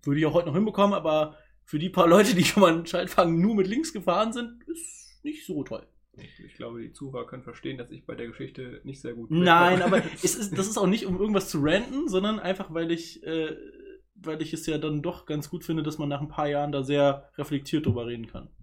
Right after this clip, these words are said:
Speaker 1: Und eigentlich, um eine scho-, schöne Pointe daraus zu ziehen,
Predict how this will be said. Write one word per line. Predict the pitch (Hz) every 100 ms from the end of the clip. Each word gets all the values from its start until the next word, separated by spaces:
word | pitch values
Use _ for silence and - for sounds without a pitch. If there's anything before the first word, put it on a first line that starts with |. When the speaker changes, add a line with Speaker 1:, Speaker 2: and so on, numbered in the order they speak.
| - - - - - - -
Speaker 1:
Und | 151 147 139 - - - -
eigentlich, | 165 247 320 285 302 - - _ _ _ _ _ _ _ -
um | 175
eine | 170 151 139
scho-, | - 220 339
schöne | - - 262 226
Pointe | 170 156 147 143
daraus | 131 139
zu | 147
ziehen, | - 185 240